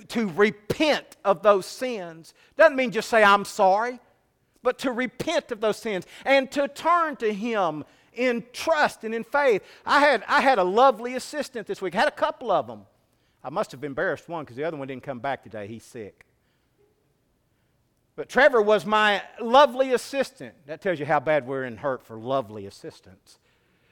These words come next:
But I had him up here and I said, "Trevor, do you trust me?" And he started off with, "Well, yeah, Jeff. Yeah, I trust you. How much do you trust?" "I trust you completely." I said, "Well, good."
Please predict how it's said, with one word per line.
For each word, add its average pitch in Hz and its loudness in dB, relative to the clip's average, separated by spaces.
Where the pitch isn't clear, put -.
But 294 -2
I 277 6
had 254 8
him 226 4
up 226 4
here 247 2
and 247 4
I 220 4
said, - -4
"Trevor, 269 6
do 170 -6
you 190 -6
trust - -2
me?" 311 -6
And 180 -4
he 269 2
started 277 2
off 269 4
with, 185 -2
"Well, 190 -4
yeah, 285 0
Jeff. 302 -8
Yeah, 349 -4
I 370 0
trust 311 0
you. 466 -4
How 359 2
much 403 -6
do 359 -10
you 339 -6
trust?" - -2
"I 320 0
trust 226 0
you 311 -6
completely." 370 -6
I 233 -6
said, 311 -12
"Well, 349 -2
good." 359 0